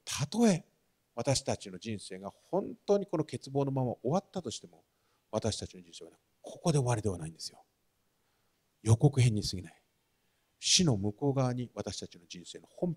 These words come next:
編がある。これもね、大きな希望であると思います。今日三つ目にお話しすること。それは、神から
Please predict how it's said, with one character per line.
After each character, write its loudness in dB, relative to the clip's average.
編 -12
が -20
あ -14
る。 -16
こ -16
れ -6
も -4
ね、 -4
大 -6
き -14
な -2
希 -12
望 -8
で -10
あ -12
る -16
と 0
思 -6
い -20
ま -20
す。 -10
今 12
日 12
三 12
つ 2
目 8
に 10
お 12
話 6
し -4
す 0
る 0
こ -4
と。 -4
そ -2
れ 4
は、 6
神 6
か -4
ら 2